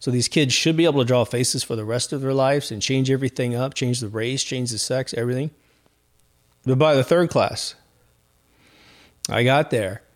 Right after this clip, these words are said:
and they pushed the birthday celebration for two different kids right on top of my hour. So what's the kid gonna do? Half the kids were looking at me stressed, like, "What the fuck," you know? And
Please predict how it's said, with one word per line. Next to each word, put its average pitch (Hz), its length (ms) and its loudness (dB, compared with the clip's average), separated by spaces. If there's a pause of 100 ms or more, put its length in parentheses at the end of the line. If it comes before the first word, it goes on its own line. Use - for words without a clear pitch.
(1160)
and 131 140 4
they 135 80 4
pushed 190 420 0
the 139 120 4
birthday 196 520 2
celebration 170 1080 2 (180)
for 117 140 -4
two 202 200 2
different 190 360 -2
kids 120 560 0 (260)
right 123 240 2
on 147 120 2
top 151 260 2
of 135 80 0
my 131 280 0
hour. 120 320 -4 (1160)
So 123 300 0
what's 151 300 0
the 143 80 0
kid 156 180 2
gonna 139 280 2
do? 131 240 2 (280)
Half 175 240 2
the 170 60 0
kids 143 200 2
were 123 80 0
looking 135 200 2
at 120 60 0
me 113 100 -2
stressed, 139 640 0
like, 117 200 -6 (140)
"What 139 180 -12
the - 160 -20
fuck," 139 340 -18
you 123 100 -16
know? 147 180 -16 (640)
And 123 340 2